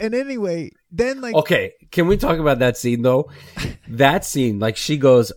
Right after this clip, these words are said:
Speaker 2: "We have to go. We have no time." And she waits all day to get him to pass the damn thing. Like, she's
Speaker 1: Yeah.
Speaker 2: that nice. First of all,
Speaker 1: She sucks.
Speaker 2: hold on.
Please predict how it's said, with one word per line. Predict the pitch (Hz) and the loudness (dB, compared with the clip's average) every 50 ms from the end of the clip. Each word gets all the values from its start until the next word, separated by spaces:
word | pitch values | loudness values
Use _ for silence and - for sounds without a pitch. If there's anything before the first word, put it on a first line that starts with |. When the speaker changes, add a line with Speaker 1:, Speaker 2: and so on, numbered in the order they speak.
| - - | -2 4
Speaker 2:
"We | 127 143 | 4 4
have | 135 143 147 143 - - | 6 4 2 0 0 -2
to | 147 | -4
go. | 127 104 120 117 110 | 0 2 4 4 4
We | 107 117 117 | 4 2 2
have | 120 123 120 104 107 | 2 2 2 2 0
no | 117 117 107 | -2 -2 -2
time." | - - 127 110 101 95 87 85 - _ _ _ _ _ _ _ _ _ _ _ _ | 0 0 2 2 2 0 -2 -4 -10 _ _ _ _ _ _ _ _ _ _ _ _
And | - 143 - | 2 2 2
she | - 151 135 | 4 2 6
waits | 127 156 156 147 - | 6 6 6 4 2
all | - 135 139 139 135 | 2 6 6 6 8
day | 117 113 135 127 113 | 8 6 6 6 6
to | 107 107 | 4 2
get | 101 110 113 110 113 | 2 2 2 2 2
him | 113 104 | 0 0
to | 98 110 | -2 -2
pass | 90 - 120 107 104 104 - - | -2 0 0 0 0 -2 -4 -8
the | - 98 90 | -10 -12 -6
damn | 87 - 101 95 92 | -4 -2 -2 -2 -4
thing. | 90 - 117 101 85 87 | -4 -4 -4 -4 -2 -4
Like, | 107 120 123 | -4 -4 -2
she's | - - 175 196 170 | -2 0 0 0 0
Speaker 1:
Yeah. | 156 147 151 156 | 2 2 2 2
Speaker 2:
that | 127 107 | 0 -2
nice. | 107 113 123 151 165 - - - - - - - | -2 0 0 0 0 -2 -8 -14 -16 -14 -2 -2
First | 466 - - | -2 -2 -2
of | - 190 | -4 -6
all, | 170 147 139 - - - _ _ - 127 | -6 -6 -6 -12 -20 -20 _ _ -16 -14
Speaker 1:
She | - - 190 | -12 -10 -10
sucks. | - - - 135 | -10 -10 -8 2
Speaker 2:
hold | - 262 269 240 147 123 | 6 8 8 8 8 6
on. | 120 95 76 71 73 | 4 4 4 0 -8